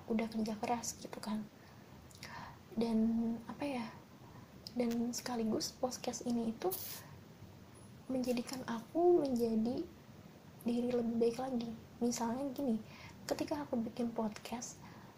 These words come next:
ada orang yang kurang suka, kurang suka dengan podcast aku, dia komen, dia kritik,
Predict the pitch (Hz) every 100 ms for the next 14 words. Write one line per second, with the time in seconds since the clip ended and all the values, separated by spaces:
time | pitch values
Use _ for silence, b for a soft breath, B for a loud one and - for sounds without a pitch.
0 | - 254 226 233 202 233 233 277 302 269
1 | 247 240 240 240 240 247 247 247 247 247
2 | - - 247 233 262 247 240 - 226 233
3 | 226 247 - 233 226 226 233 233 - 240
4 | - 208 - 302 349 B B B B -
5 | - - 226 233 226 214 226 285 262 233
6 | - 220 -